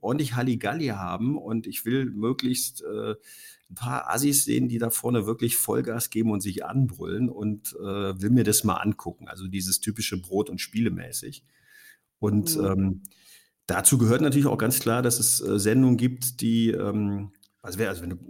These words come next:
Speaker 1: so eine Promo-Ticket da gekriegt hast, dann ist klar, das Studio ist nicht voll, da muss halt irgendjemand rumlaufen und gucken, wo kriegen wir denn jetzt Zuschauer her? Weil die Fernsehproduktion will natürlich eine gute Kulisse haben. Dazu gehört halt auch ein,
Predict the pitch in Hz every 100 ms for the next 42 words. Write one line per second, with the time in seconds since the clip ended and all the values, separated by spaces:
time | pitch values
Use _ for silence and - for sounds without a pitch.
0 | 98 95 90 - 101 120 110 107 - -
1 | - 98 92 - 101 - 87 - 90 90
2 | - - 117 107 - 98 90 90 - 87
3 | 107 113 95 95 - 95 98 90 90 98
4 | 107 107 95 98 117 104 - 120 117 117
5 | 120 196 185 90 82 90 92 - 98 110
6 | 110 117 123 - 117 101 113 127 120 123
7 | 117 117 120 127 123 139 151 82 80 -
8 | - - - 98 98 104 101 101 107